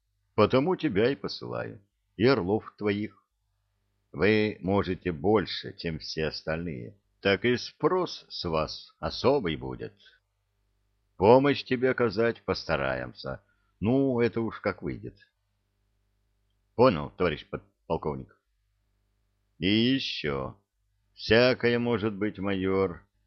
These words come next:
Но вот одной вещи быть не должно.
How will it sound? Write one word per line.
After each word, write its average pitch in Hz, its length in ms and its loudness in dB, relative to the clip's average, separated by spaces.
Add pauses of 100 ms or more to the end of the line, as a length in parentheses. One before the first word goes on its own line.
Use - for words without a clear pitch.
(340)
Но 113 160 6
вот 139 400 4
одной 107 560 4
вещи 123 560 0
быть 101 560 -4
не 78 240 -4
должно. 87 760 -8